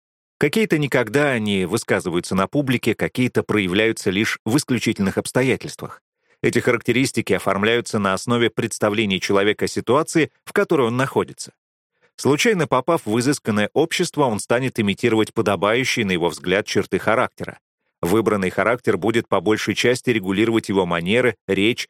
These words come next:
выбор тем для беседы и даже вкусы. Когда люди выдумывают качества для непривычных ситуаций, возникают примеры для комедии жизни. Профессор среди организаторов концертов, священник за игрой в покер,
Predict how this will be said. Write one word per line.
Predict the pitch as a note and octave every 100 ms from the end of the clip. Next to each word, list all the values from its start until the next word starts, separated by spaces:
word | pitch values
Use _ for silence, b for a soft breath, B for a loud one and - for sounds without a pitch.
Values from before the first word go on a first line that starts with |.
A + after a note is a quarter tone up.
| -
выбор | A#2 D#3+ G#2+
тем | - C#3 C#3+
для | B2+
беседы | A#2 A#2 C3 A2+ B2 -
и |
даже | A#2+ A2 F#2+
вкусы. | A2+ - D#3+ - - _ _ _ b b b
Когда | F#2+ F#2 G#2 A#2
люди | A#2 G2+
выдумывают | F#2+ G2+ A#2 G#2 F#2 F2+
качества | A2 G#2+ - G#2 G2
для | F2 G2 F#2
непривычных | F#2+ - G2+ F2+ - E2
ситуаций, | - F#2 C3 E3 G#2+ E2+ _ _ -
возникают | G#2 C#3 E3 G3+ -
примеры | B2 C#3 D#3
для | A#2 C#3
комедии | C#3+ C3+ B2 G#2 B2+
жизни. | A#2+ A#2 F2 D#2 - _ _ -
Профессор | D#3+ G3+ F3 C3
среди | - A2 G#2
организаторов | B2+ A#2+ G2 G2+ F#2 A#2 - -
концертов, | F#2 F2 B2+ A#2+ G#2+ - _ _
священник | - G2 - C#3 C#3 A2+
за | G2+ G#2
игрой | F#2 F#2+
в | -
покер, | A#2+ C3 B2